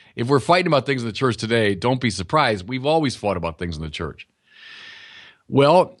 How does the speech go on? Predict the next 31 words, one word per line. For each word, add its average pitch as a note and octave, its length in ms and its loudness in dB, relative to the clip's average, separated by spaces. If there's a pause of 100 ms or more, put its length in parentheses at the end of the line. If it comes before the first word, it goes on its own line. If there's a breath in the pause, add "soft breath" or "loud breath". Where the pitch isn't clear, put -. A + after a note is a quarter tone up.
emerging F#3 560 4
at C3+ 80 2
this A3 160 2
point A#2+ 320 0
was A2+ 140 -2
the A2 140 -2
Emperor G#2 300 0
Constantine, A2+ 800 0
who F#2+ 120 -6
had G#2 120 -12
just G#3 540 0
consolidated D3 840 -2
his G#2 180 -2
own A2+ 200 0
political C#3+ 540 -2
power E2+ 480 -4
as G2+ 280 0
emperor A#2+ 400 2
of F#2 100 -2
a F2+ 40 -4
kind G2+ 220 -4
of E2 160 -4
reunited G2+ 600 4
Roman F2+ 340 -6
Empire. F#2 500 -4 (320 soft breath)
The C#3 100 2
last F#3 360 4
thing F3+ 180 4
he D3 220 2
wanted D#3+ 480 0
was E2 540 -8